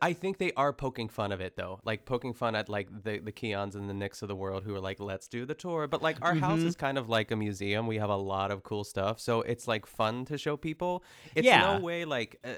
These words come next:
Speaker 1: I don't know. It's just, I, I want everyone to feel comfortable. And, like, there is a little bit, po-, like,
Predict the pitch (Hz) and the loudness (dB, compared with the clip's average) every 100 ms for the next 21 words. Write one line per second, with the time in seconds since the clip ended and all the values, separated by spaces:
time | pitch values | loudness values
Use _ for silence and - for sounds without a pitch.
0 | - - 190 190 190 139 151 180 165 - | -10 -8 -6 -2 0 0 -2 -4 -6 -10
1 | - - _ _ _ _ _ _ _ _ | -16 -18 _ _ _ _ _ _ _ _
2 | _ - 160 170 165 185 196 196 180 170 | _ -2 0 2 4 4 4 2 2 0
3 | 160 156 143 - 110 117 107 107 104 - | -2 -4 -4 -2 -4 -4 -4 -2 -2 -2
4 | 143 139 127 151 117 160 143 139 135 123 | -2 -2 -4 -4 -2 -4 -4 -4 -2 -4
5 | 120 117 - 120 110 | -4 -6 -6 -6 -8